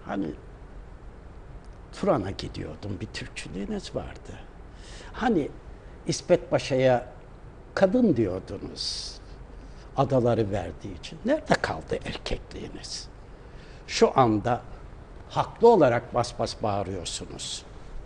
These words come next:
Azerbaycan için. Ha, söylediğiniz şu olacak, bizim söylediğimiz gibi. Ve Doğu Perinçek kardeşimden bir adım ileri olarak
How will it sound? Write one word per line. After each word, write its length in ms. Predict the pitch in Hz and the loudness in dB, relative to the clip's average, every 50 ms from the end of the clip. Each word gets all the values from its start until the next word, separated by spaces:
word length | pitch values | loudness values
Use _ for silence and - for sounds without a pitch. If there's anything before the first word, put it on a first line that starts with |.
| - - - - - - - - - - - - - - - | -12 -14 -16 -16 -16 -16 -16 -16 -16 -16 -16 -16 -16 -10 -4
Azerbaycan 720 | - 120 - - 110 98 - - 101 - 127 - - - - - - | -2 -2 0 0 -2 -2 -2 -4 -6 -6 -8 -8 -10 -10 -10 -10 -12
için. 140 | - - - - - - - - - - - - - | -12 -14 -14 -14 -14 -14 -14 -14 -12 -14 -14 -12 -12
Ha, 80 | - - - - - - - - - | -12 -12 -12 -12 -14 -14 -16 -16 -14
söylediğiniz 720 | - - - 156 135 117 117 110 - 98 104 113 - - | -6 -4 -2 -2 0 -2 -4 -4 -6 -8 -8 -6 -8 -8
şu 160 | - - - | -8 -8 -8
olacak, 480 | 95 82 - - - - - - 92 - - - - | -6 -6 -8 -10 -10 -10 -10 -10 -10 -12 -14 -12 -8
bizim 280 | 107 - - - - - | -4 -2 -2 -2 -2 2
söylediğimiz 840 | - - - - - - - - - - - - - - - - - | 4 4 6 6 6 8 10 8 10 12 10 10 10 6 0 -6 -10
gibi. 220 | - - - - - - - - - - - - - - - - - - - - - - - - - - - - - - | -12 -12 -12 -12 -12 -12 -12 -12 -14 -16 -14 -14 -14 -14 -14 -14 -14 -16 -16 -16 -16 -16 -18 -18 -18 -18 -18 -18 -10 -6
Ve 160 | - 107 - - | -4 -4 -2 0
Doğu 220 | 120 113 113 123 | 2 2 2 2
Perinçek 640 | 120 - 120 104 113 123 117 - - 107 104 - - | 0 -2 -2 0 0 0 0 0 -2 -4 -6 -8 -8
kardeşimden 840 | - 104 98 - - 101 - - - 104 107 110 127 123 110 107 | -8 -6 -6 -6 -6 -8 -6 -6 -6 -4 -2 -2 0 0 0 0
bir 120 | 156 202 165 | 0 0 0
adım 360 | - - 107 104 - - - - - - | 0 -4 -6 -6 -6 -8 -8 -8 -10 -8
ileri 200 | - - - 87 | -8 -8 -6 -6
olarak 400 | 87 85 - - - - - - | -6 -6 -6 -6 -8 -8 -10 -10